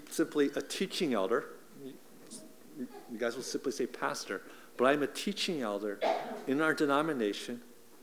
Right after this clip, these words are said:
through our presbytery to come and organize this body together, that we may raise up elders, that you may become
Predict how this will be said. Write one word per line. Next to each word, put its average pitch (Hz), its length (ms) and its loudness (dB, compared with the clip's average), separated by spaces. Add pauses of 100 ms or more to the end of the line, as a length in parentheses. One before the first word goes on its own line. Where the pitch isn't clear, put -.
(1000)
through 165 240 8
our 160 120 4
presbytery 104 840 0 (880)
to 147 120 4
come 156 400 2
and 151 120 -2 (100)
organize 135 800 6 (160)
this 120 220 2
body 123 460 4
together, 107 580 0 (1800)
that 139 120 6
we 139 120 6
may 143 280 6 (160)
raise 139 540 10 (100)
up 147 320 6 (380)
elders, 117 680 0 (1500)
that 127 180 4
you 143 120 4
may 147 100 4
become 139 560 2